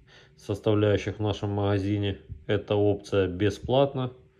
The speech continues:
То есть клеим и обрезаем совершенно бесплатно. Клеим вот такую вот торцовочку. И вы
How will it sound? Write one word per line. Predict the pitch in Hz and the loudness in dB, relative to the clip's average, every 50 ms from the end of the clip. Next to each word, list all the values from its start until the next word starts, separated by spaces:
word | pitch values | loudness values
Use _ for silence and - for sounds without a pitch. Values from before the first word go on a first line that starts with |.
| - - - - - - _ - _ | -20 -20 -20 -20 -20 -20 _ -20 _
То | - - 107 | -4 -2 -2
есть | 95 - - - | -2 -2 -6 -6
клеим | - 117 110 110 107 101 98 98 98 | -2 2 4 4 4 4 2 0 -2
и | - 104 | -4 -2
обрезаем | 104 101 95 90 92 104 98 90 95 101 98 98 95 92 - - - - - | 0 0 0 0 0 0 0 2 2 2 2 2 0 -2 -4 -10 -16 -20 -20
совершенно | - - - 104 101 98 98 - - - 104 98 92 92 | -20 -10 -4 -2 0 0 -2 -2 -2 -4 -4 -4 -4 -6
бесплатно. | 92 90 90 92 - - - 127 139 139 139 - 135 131 127 - - _ _ _ _ - - - - - - _ _ _ _ _ - | -6 -4 -6 -6 -6 -4 0 2 2 2 0 -2 -8 -8 -8 -12 -20 _ _ _ _ -20 -20 -20 -20 -20 -20 _ _ _ _ _ -10
Клеим | - 110 107 107 113 110 107 101 95 95 | -4 -2 2 2 4 4 2 2 0 0
вот | 92 101 101 - - | -2 -2 -4 -2 -4
такую | 107 - - - 110 104 101 101 | -4 -4 -2 0 0 2 2 2
вот | 98 98 90 - - - - - - _ _ _ _ _ | 2 0 -2 -2 -4 -4 -4 -4 -8 _ _ _ _ _
торцовочку. | - 101 90 - - - - 139 143 143 143 139 139 - - 131 - - - - - - _ _ _ _ _ _ _ _ _ _ _ _ _ _ _ _ _ _ _ _ _ _ _ _ _ _ _ - - - - - - _ _ _ - | -4 -4 -4 -4 -6 -2 2 4 4 6 4 2 2 -2 -4 -6 -6 -6 -12 -20 -20 -20 _ _ _ _ _ _ _ _ _ _ _ _ _ _ _ _ _ _ _ _ _ _ _ _ _ _ _ -20 -20 -20 -20 -20 -20 _ _ _ -6
И | 123 123 127 113 | -4 -2 -2 0
вы | 95 101 120 123 123 - | 0 2 0 0 0 -4